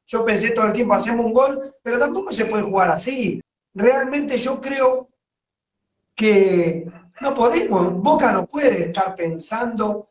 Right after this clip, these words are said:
"Che, le hacemos un gol, lo empatamos y pasamos a la fu-, otra ronda". ¿No?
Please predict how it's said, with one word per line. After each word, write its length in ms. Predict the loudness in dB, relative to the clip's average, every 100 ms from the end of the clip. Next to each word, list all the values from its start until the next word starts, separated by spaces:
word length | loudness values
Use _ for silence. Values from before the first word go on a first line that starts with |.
| _
"Che, 440 | 2 4 4 2 -4
le 100 | -2
hacemos 340 | 0 0 -2 -4
un 120 | -4
gol, 180 | -4 -2
lo 100 | 0
empatamos 840 | 0 0 0 0 0 2 0 -2 -14 _ _
y 100 | -8
pasamos 480 | 0 0 2 0 0
a 20 | 0
la 140 | 0
fu-, 240 | -2 -6 -4
otra 280 | -2 0 0
ronda". 580 | -2 -8 -10 -14 -18 _ _ _ _ _ _ _ _ _
¿No? 480 | 0 2 2 0 -6